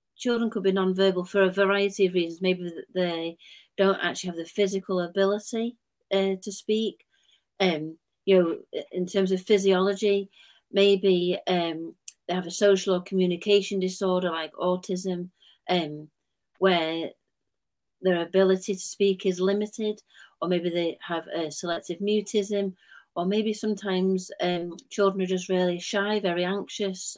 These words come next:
and they just don't want to, um, verbalise a lot. So I just wanted to kind of think a little bit about that tonight.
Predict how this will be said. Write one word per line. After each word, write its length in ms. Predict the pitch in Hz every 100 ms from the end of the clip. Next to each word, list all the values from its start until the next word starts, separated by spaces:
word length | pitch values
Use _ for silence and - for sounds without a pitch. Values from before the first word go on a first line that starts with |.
| -
and 200 | 170 165
they 80 | 165
just 220 | 165 165
don't 220 | 170 160
want 260 | 160 151 -
to, 400 | - 165 151 147 -
um, 340 | 160 156 151 _ _ _ _ _ _ _ _ _ _ -
verbalise 800 | 185 175 170 156 147 156 - - -
a 100 | 160
lot. 380 | 151 135 - - _ - -
So 200 | - 208
I 120 | 180 202
just 160 | 226
wanted 280 | 254 240 269
to 80 | 220
kind 200 | 202 190
of 100 | 185
think 260 | 208 196
a 40 | 190
little 260 | 185 196
bit 220 | 190 190 - -
about 320 | 190 180 170
that 240 | 185 -
tonight. 460 | 196 196 214 226